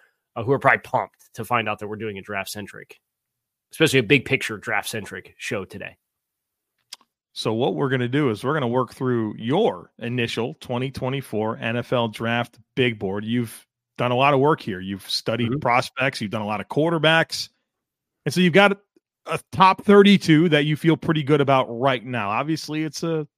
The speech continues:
Speaker 2: scouting process. It's fluid. It changes. But this is as of today. And I got a chance to look at this board for the first time last night.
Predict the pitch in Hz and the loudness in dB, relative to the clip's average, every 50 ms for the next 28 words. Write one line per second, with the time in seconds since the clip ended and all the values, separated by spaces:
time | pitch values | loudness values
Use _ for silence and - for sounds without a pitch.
0 | _ _ - - - 123 113 143 151 151 143 120 - 147 127 113 101 - 101 95 | _ _ -18 -10 -6 -4 -4 -4 -4 -4 -6 -4 -2 0 0 0 -2 -4 -8 -10
1 | 92 - 113 113 - - - - 147 156 151 147 135 117 107 101 - - 147 151 | -8 -8 -10 -10 -10 -10 -6 -2 0 2 2 2 0 0 -4 -6 -8 -6 -6 -6
2 | 156 151 127 139 139 131 - - - _ _ _ _ _ _ _ _ _ _ _ | -6 -4 -4 -4 -4 -4 -6 -8 -14 _ _ _ _ _ _ _ _ _ _ _
3 | _ - 131 127 120 - _ 131 123 151 156 - - 165 151 131 120 - 139 139 | _ -2 -2 -2 -2 -4 _ -6 -4 -4 -4 -2 -2 -2 -2 -2 -4 -6 -6 -4
4 | 143 143 123 - 139 131 127 113 - - 127 117 113 143 135 107 98 95 98 107 | -2 -2 -2 0 0 0 0 -2 -4 -8 -6 -2 0 0 0 0 -2 -4 -8 -10
5 | - _ _ _ _ _ _ _ _ _ _ _ _ - 123 120 123 120 123 120 | -12 _ _ _ _ _ _ _ _ _ _ _ _ -8 -6 -4 -4 -4 -4 -6
6 | 113 - - _ _ _ _ _ _ - 120 135 202 233 208 180 151 - - 160 | -8 -10 -12 _ _ _ _ _ _ -2 0 0 2 2 2 0 0 0 0 -2
7 | 156 143 - - 143 131 139 147 143 - 139 117 139 135 123 110 107 107 113 135 | -2 -2 -4 -6 -6 -2 -2 -2 -2 -2 -4 -2 -2 -2 -2 -2 -6 -6 -2 0
8 | 135 131 127 127 123 117 107 - - 127 123 120 - - 127 127 117 - - 123 | 0 2 2 0 -2 -4 -8 -8 -6 -4 -4 -4 -2 -2 -4 -4 -4 -6 -6 -6
9 | 120 117 113 113 113 107 107 104 - - 139 127 110 101 113 - | -6 -4 -4 -6 -6 -6 -6 -8 -6 -4 -4 -4 -4 -4 -8 -12